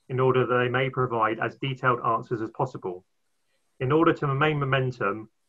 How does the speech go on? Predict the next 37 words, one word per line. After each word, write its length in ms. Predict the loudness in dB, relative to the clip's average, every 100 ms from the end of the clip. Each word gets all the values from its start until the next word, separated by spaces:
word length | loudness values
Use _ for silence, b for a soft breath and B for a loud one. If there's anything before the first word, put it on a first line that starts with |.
| _ -8
could 200 | -6 0
councillors 540 | 0 0 -2 -4 -2
save 240 | 0 0
any 160 | 0 -2
additional 360 | -2 -2 -4 -2
questions 500 | -2 -2 -6 -14 -10
to 60 | -4
the 120 | -2
end? 260 | -2 -4 -12 _ _ _ _ _ _ _ _ _ _ _ _ _ _ _ _ _
Uh, 160 | 4 6
we 160 | 8 8
are 160 | 10
recording 480 | 8 6 6 6 2
the 120 | 2
audio 460 | 4 4 4 4 4
of 100 | 2
this 200 | -2 -4 -6
session. 480 | -4 -2 0 -2 -2 -12 _ _ _ _ -6
This 140 | -2
is 140 | 0 0
important 440 | 4 4 2 -2
to 80 | 0
me 420 | 2 2 -2 -8 -10 -2
as 120 | 4
I 100 | 4
wish 260 | 4 2
to 120 | -2 2
release 440 | 2 2 -4 -8
the 140 | -2
recording 480 | -2 0 2 2 2
into 180 | -2 -2
the 60 | 2
public 340 | 4 2 0
domain 380 | 0 0 0 -6
to 120 | -4
maintain 520 | -2 -2 -2 -2 -2
transparency 1040 | 0 0 2 6 8 6 0 -4 -4 -6